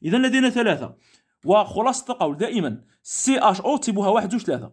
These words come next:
ترتيب من الديرو سي اش او تصيب واحد، زوج، ثلاثة، دائمًا لا تتغير، سواء كان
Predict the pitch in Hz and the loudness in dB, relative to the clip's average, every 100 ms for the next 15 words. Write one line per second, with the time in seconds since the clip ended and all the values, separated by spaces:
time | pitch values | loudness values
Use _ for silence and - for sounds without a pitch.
0 | _ - 214 226 180 214 170 190 190 202 | _ -8 -2 0 0 0 0 0 0 2
1 | 170 - 330 - _ _ _ - 196 185 | 2 2 0 -2 _ _ _ -4 0 2
2 | 233 208 214 147 131 160 233 160 185 226 | 2 0 0 0 0 0 0 0 0 -2
3 | 190 180 131 117 185 240 240 - _ _ | -4 -2 -2 0 2 4 2 0 _ _
4 | - 208 214 160 | 0 2 4 2